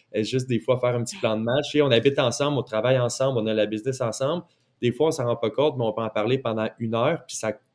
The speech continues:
dans notre tête, ça compte pas comme, comme du travail qu'on punch in, punch out.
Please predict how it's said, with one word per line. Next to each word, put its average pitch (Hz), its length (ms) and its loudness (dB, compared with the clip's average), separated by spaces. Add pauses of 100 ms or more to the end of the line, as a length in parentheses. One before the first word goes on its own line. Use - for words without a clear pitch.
dans 110 140 -2
notre 107 180 -4
tête, 151 220 2
ça 107 80 -2
compte 98 240 -10
pas 131 100 -2
comme, 104 360 -4 (760)
comme 104 220 0
du 101 240 -12
travail 113 400 0
qu'on 107 140 -4
punch 98 360 -4
in, 113 80 -4
punch 92 300 -4
out. 120 180 0